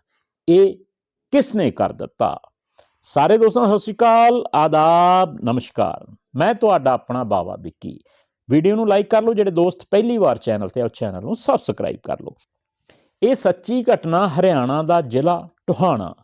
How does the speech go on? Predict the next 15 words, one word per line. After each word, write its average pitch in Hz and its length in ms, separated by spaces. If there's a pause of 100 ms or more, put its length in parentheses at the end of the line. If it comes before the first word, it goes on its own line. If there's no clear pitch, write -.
(440)
ਇਸ 196 260
ਦੇ 233 220
ਅਧੀਨ 190 340
ਪੈਂਦਾ 120 440 (260)
ਪਿੰਡ 120 280 (600)
ਕਾਲਬਾਣ। 127 600 (540)
ਇੱਥੋਂ 202 340
ਦੀ 240 180
ਰਹਿਣ 160 260
ਵਾਲੀ 151 380 (220)
ਬਤੇਰੀ, 113 600 (120)
ਜਿਸ 208 220
ਦੀ 240 200
ਉਮਰ 175 260
ਲਗਭਗ 120 560